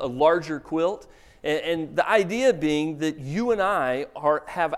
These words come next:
our lives woven together by God and His Spirit so that we become something greater than the sum of its parts.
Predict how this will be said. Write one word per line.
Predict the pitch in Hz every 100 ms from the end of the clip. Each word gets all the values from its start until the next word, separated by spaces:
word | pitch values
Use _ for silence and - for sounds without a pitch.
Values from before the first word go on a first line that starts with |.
| 165
our | 185 220
lives | 196 165 151 147 139 123
woven | 127 151 202 233 214 226
together | - 170 160 147 135 135
by | 139 131
God | 135 170 180
and | 156
His | 143 -
Spirit | - 175 156 135 - - - -
so | - 185
that | 180
we | 214
become | 247 - 202
something | - 190 175 165
greater | 143 147 185 170 147 135
than | 143 139
the | 127
sum | - 170
of | 165 139
its | -
parts. | - 135 107 - - -